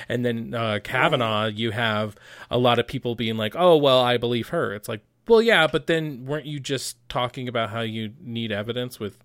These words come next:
Speaker 1: you know, Chris Hardwick? And it's so weird because it's like, there's, like, two different worlds and, you know, it's like one's entertainment and one's, like,
Speaker 2: It's all a dumpster fire, let's be
Speaker 1: Right.
Speaker 2: honest.
Speaker 1: Yeah,
Speaker 2: Like,
Speaker 1: exactly.
Speaker 2: it really is. It's just a, it's just a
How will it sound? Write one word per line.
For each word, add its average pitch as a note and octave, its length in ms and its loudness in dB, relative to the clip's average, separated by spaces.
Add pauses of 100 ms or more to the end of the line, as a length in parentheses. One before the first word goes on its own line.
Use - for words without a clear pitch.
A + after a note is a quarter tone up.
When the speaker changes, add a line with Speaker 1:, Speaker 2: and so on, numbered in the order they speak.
Speaker 1:
you A2+ 160 -8
know, F#2+ 220 -10
Chris - 220 -10
Hardwick? C#3 340 -10 (240)
And E3+ 100 6
it's F#3 140 4
so A#3+ 160 6
weird F#3+ 320 2
because C#3+ 320 0
it's B2+ 140 -8
like, B2+ 340 0 (460)
there's, - 440 -4 (480)
like, C3 300 -6
two G#3 240 2
different D#3+ 340 -2
worlds D3+ 680 2
and, G#2+ 400 -6
you A#2 80 -4
know, A2+ 260 -4
it's A2 160 -8
like A2+ 160 -6
one's C#3+ 400 -2
entertainment C3 840 -6
and G#2+ 280 -8
one's, B2 460 -4
like, A#2+ 180 2
Speaker 2:
It's A2 180 -8
all G3 240 2
a F#3 80 0
dumpster D3+ 480 0
fire, C#3 420 0
let's E3+ 300 6
be A2+ 140 0
Speaker 1:
Right. - 20 -4
Speaker 2:
honest. - 180 -8
Speaker 1:
Yeah, E3+ 180 0
Speaker 2:
Like, A#2 80 -2
Speaker 1:
exactly. E3+ 540 -2
Speaker 2:
it E3 60 -10 (120)
really F3 420 2
is. C3+ 380 -4
It's F3 140 -2
just A#3 180 -6
a, G3 200 -4 (180)
it's - 180 -8
just - 280 -10
a D3+ 180 -8